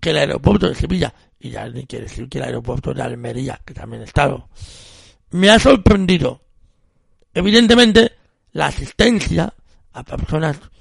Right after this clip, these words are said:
con silla de ruedas o movilidad reducida en el aeropuerto, en los aeropuertos, mm, mejor allá en Bilbao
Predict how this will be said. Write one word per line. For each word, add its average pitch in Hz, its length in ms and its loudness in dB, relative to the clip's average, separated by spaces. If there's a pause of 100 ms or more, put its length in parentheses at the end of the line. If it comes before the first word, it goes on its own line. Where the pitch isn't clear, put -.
(280)
con - 220 -12
silla - 280 -18
de - 60 -14
ruedas 139 340 -6
o 127 100 -14
movilidad 120 340 -12
reducida 139 680 -6 (340)
en 135 120 -8
el 151 100 -2
aeropuerto, 147 840 -2 (160)
en 139 140 -10
los 135 140 -6
aeropuertos, 131 640 -8 (720)
mm, 135 1080 -14
mejor 165 500 0
allá 160 280 2
en 156 140 -2
Bilbao 160 540 4